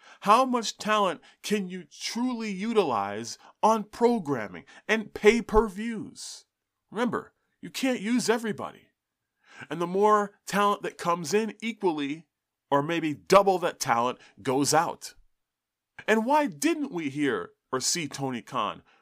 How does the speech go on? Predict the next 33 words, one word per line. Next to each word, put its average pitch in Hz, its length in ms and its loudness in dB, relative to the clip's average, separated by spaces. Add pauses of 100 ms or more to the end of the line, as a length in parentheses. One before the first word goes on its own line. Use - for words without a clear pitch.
(100)
We're 127 180 -2
waiting, 226 540 0
we 123 100 -6
promised, 208 600 0
and 139 100 0
it 98 100 -6
never 135 360 -4
showed 131 360 -4
up. - 220 -10 (360)
He 123 140 -4
did 156 220 -2
apologize, 175 800 0
I 110 140 -6
get 143 320 -4
that, 156 240 -2 (320)
but - 380 8 (320)
knowing 139 400 -4
how 143 180 -2
social 139 440 -6
media 131 420 -8
is, 131 300 -6
if 92 120 -16
you're 98 80 -12
going 139 320 -4
to 139 60 -8
promise 139 420 -4
something, 135 380 -6
you 107 80 -10
need 117 180 -8
to 123 60 -8
deliver 110 520 -6
on 80 180 -10
that. - 320 -18